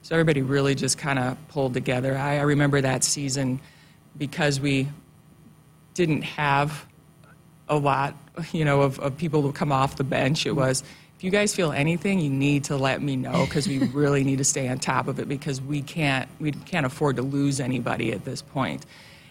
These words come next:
Speaker 1: And I think after the two thousand five season where we lost to Washington, it was just a heartbreaker, and everybody came back just – focused and knew what they wanted, and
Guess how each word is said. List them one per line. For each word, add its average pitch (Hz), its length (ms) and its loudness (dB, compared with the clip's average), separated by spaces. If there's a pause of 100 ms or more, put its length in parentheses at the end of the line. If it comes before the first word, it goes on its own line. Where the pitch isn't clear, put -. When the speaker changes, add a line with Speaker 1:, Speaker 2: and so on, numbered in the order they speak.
(120)
Speaker 1:
And 147 380 2
I 139 60 0
think 143 240 -2
after 143 460 0
the 139 60 0
two 147 180 -4
thousand 135 340 0
five 135 340 0
season 131 440 -2
where 135 140 0
we 135 100 0
lost 131 280 0
to 139 60 -6
Washington, 135 640 -2
it 139 40 0
was 127 100 -4
just 131 180 -8 (240)
a 127 60 -8
heartbreaker, 135 840 0
and 127 140 -2 (1000)
everybody 143 380 0
came 139 280 -2
back 135 320 0
just – - 360 -2 (1300)
focused 143 680 0
and 131 400 -2
knew 156 240 0
what 143 140 2
they 139 140 2
wanted, 135 680 2 (160)
and 131 480 -4